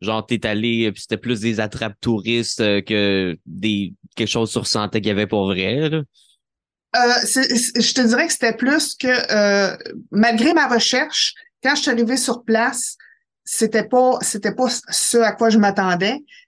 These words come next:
Speaker 2: Puis, euh, effectivement, il y avait beaucoup de monde.
Speaker 1: OK.
Speaker 2: C'était, je, je, ce que je voulais faire n'a pas, n'a pas fonctionné comme je voulais le faire.
Speaker 1: L'énergie des gens dérangeait trop, euh, pour avoir
Speaker 2: Ouais.
Speaker 1: le contact, là.
Speaker 2: C'est ça. Puis c'est un petit peu,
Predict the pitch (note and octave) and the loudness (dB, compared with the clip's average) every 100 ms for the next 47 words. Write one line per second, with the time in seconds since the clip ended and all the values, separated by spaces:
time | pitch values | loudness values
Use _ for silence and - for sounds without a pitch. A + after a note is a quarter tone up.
0 | _ - - C4+ C#4+ - G3+ G3 F#3+ F#3+ | _ -6 0 0 0 0 2 4 2 0
1 | - F#3 A3+ - F#3+ C4+ C#4 F#3 F#3+ B3+ | -2 -4 -2 2 2 4 2 2 0 2
2 | A#3 G#3 G#3 D3 - _ _ _ _ G#2 | 2 2 0 -4 -14 _ _ _ _ -6
3 | A#2+ A2 - _ _ - - - A3 G3+ | -4 -4 -6 _ _ -10 -8 -2 -2 0
4 | G3 D#3+ F3+ E3+ - A#3+ G3 F#3+ G#3+ G3+ | -2 -2 -6 -4 0 0 0 0 2 2
5 | G3+ A3 A#3 A#3 A#3 G3+ G3 - A#3+ A#3 | 2 0 2 2 2 0 -2 0 2 4
6 | G3 G3+ G3+ A#3+ A#3 A3 - G3 G#3+ A3 | 2 -4 -2 -4 0 0 2 2 2 2
7 | A3 G#3 F#3+ F3 F3 F#3+ F3 E3+ F3+ E3 | 0 0 0 0 0 0 -2 -2 -2 -2
8 | G3 - A2 A2+ A2 G#2 G#2+ A2+ G2+ G2 | -8 -4 0 2 0 -2 -2 0 0 0
9 | A2+ G#2 A2 G2+ G2+ G2 F#2+ G2+ G2+ G#2+ | -2 -2 -2 0 -2 0 -4 -2 0 2
10 | G#2 G2 F2+ F2+ F#2+ _ G#2+ F#2 F#2+ F#2+ | 2 2 0 -4 -10 _ -2 0 0 0
11 | G2+ G2+ G2 G2+ F#2+ G2+ G2 A2+ - C3+ | 0 -2 0 -2 -2 -4 -6 -8 -6 -6
12 | A#2 _ _ - G#3 - A#3+ A#3+ - A#3+ | -6 _ _ -6 -4 0 0 0 0 2
13 | A3+ - D#4+ F#4 F#4 | 2 0 0 2 2